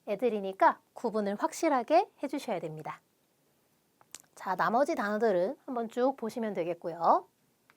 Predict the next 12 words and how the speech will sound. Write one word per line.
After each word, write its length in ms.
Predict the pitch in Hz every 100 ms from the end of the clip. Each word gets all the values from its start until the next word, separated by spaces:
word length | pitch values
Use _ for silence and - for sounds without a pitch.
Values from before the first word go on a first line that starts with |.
| _ _ _ _ _ _ _ _ _ _ _
자, 120 | 262
그러면 260 | 277 269 240
우리 360 | 214 240 392 466 _
대화문 540 | - 254 302 330 370 370
한번 220 | 320 302
보도록 380 | 220 185 185 233
할게요. 260 | 226 - - - _ _
자, 300 | 233 190 151
A가 360 | 202 320 370 403
묻습니다. 880 | 381 - 330 294 294 294 254 165 - _ _ _ _
"너 640 | 247 302 370 381 359 262 208
내일 760 | 233 311 302 294 339 311 156